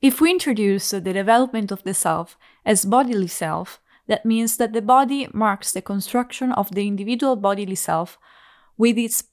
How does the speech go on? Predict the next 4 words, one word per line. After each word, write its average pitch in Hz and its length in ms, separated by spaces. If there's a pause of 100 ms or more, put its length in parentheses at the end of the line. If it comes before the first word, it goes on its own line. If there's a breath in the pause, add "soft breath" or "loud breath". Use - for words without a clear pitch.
proprioceptive, 247 880 (140)
sensory, 269 840
affective 262 640
characteristics. - 1000